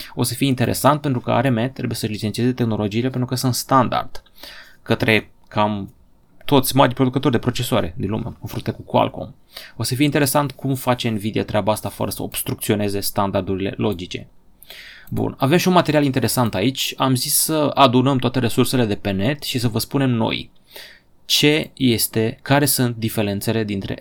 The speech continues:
L C D și amoled și L C D-ul nu trebuie subestimat. În ziua de azi noi tăbărâm pe amoled, oled și alte derivate, dar I P S L C D-ul are culorile calibrate mai realist, nu suferă de burn-in și mai are câteva avantaje. Pe de altă parte,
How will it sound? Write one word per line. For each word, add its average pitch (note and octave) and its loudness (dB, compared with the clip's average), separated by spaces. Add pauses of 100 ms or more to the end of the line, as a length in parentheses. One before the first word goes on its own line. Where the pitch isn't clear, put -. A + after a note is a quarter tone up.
L A#2+ 4
C A#2 0
D G2 0 (100)
și - -4
amoled G2+ 0
și - -8
L C#3+ 4
C C3+ 0
D-ul D3+ 0
nu D#3+ 0
trebuie E3+ 2
subestimat. G#2 0
În A#2 2
ziua B2+ 2
de B2 0
azi C3 2
noi C3 0 (100)
tăbărâm A#2 6 (340)
pe G#2 -2
amoled, A2 2
oled G#2+ 0
și - -8
alte G#2 2
derivate, G2 0 (340)
dar A#2 0 (300)
I D3 6
P D3 0
S - 0
L C#3+ 2
C A#2 0
D-ul G#2+ 0
are A#2 2
culorile A#2 -2
calibrate A2 2
mai G2+ -2
realist, A#2 0 (460)
nu A#2+ 2
suferă B2+ 2
de C3+ 4
burn-in A2 4
și B2+ -6
mai A2 4
are A#2+ 2
câteva G#2+ -2
avantaje. G2+ -2 (120)
Pe - 0
de B2 6
altă B2 2
parte, C3+ 0